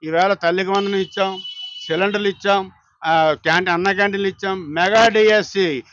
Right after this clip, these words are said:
గతంలో జగన్మోహన్ రెడ్డి గెలిచిన వెంటనే వారం రోజుల్లో ఇస్తానన్నటువంటి జగన్మోహన్ రెడ్డి ఐదు సంవత్సరాలు కూడా ఏమీ పీకలేకపోతే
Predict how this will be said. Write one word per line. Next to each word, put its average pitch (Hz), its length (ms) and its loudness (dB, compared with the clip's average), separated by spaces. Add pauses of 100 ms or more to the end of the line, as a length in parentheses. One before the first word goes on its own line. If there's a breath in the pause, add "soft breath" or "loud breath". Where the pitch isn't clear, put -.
(280 soft breath)
గతంలో 220 480 2
జగన్మోహన్ 208 680 0
రెడ్డి 208 200 -2
గెలిచిన 190 440 -4 (540 soft breath)
వెంటనే 226 540 2
వారం 208 440 4
రోజుల్లో 214 340 0
ఇస్తానన్నటువంటి 190 720 -4
జగన్మోహన్ 185 600 -4
రెడ్డి 180 180 -4
ఐదు 165 120 0
సంవత్సరాలు 180 300 -8
కూడా 170 140 -6
ఏమీ 170 180 -6
పీకలేకపోతే 175 1000 -6